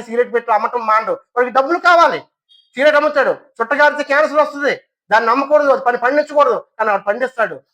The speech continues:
అమ్ముతాడు. అది తాగేవాడు తప్పు కానీ అమ్ముకునేవాడు తప్పు కాదు. లోకమంతా ఏంటంటే ఈ డబ్బు అనేది, ఏంటి, ధనం అనేది ఒక రోజున ఇక్కడే విడిచిపెట్టి వెళ్ళిపోతాం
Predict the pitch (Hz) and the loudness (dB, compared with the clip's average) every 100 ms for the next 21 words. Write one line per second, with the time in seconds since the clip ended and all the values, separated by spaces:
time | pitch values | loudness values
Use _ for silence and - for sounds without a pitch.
0 | 156 190 196 147 127 _ _ 156 156 160 | -14 -8 -6 -6 -6 _ _ -10 -4 -2
1 | 180 233 240 214 175 - 156 156 147 147 | 0 0 0 -2 -8 -12 -6 -6 -4 -14
2 | - _ _ 151 185 196 175 170 170 143 | -16 _ _ -12 -8 -4 0 -2 -4 -16
3 | _ 123 113 _ _ _ 143 170 185 196 | _ -20 -20 _ _ _ -4 -4 -2 -6
4 | 190 175 180 180 180 208 240 _ _ 156 | -4 -4 -4 -6 -6 -10 -10 _ _ -10
5 | 151 165 190 202 196 185 220 226 _ - | -6 -4 -2 0 -2 -2 -8 -10 _ -10
6 | 180 175 170 180 202 196 190 220 247 _ | -8 -6 -2 -2 -2 -2 -2 -4 -8 _
7 | _ 175 196 202 202 190 202 - _ 190 | _ -4 -2 0 0 0 -2 -6 _ -10
8 | 190 214 202 196 - 196 180 180 180 170 | -4 -2 -2 -4 -10 -10 -8 -8 -10 -8